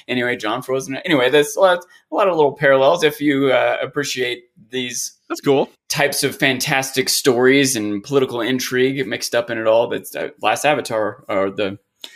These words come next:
Speaker 1: Avatar: The Last Airbender. I highly recommend on multiple levels. <laughs>
Speaker 2: Cool. Right on. Yeah.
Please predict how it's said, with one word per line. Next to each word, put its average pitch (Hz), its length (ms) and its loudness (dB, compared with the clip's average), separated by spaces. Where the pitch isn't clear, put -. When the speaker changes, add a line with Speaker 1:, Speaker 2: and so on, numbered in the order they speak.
Speaker 1:
Avatar: 127 400 0
The 117 80 0
Last 123 260 -2
Airbender. 95 480 -2
I 92 400 -12
highly 131 280 2
recommend 113 560 0
on 95 100 -8
multiple 107 320 -4
levels. - 400 -10
<laughs> - 360 -20
Speaker 2:
Cool. 170 400 4
Right 131 200 -4
on. 113 220 -4
Yeah. 127 280 -6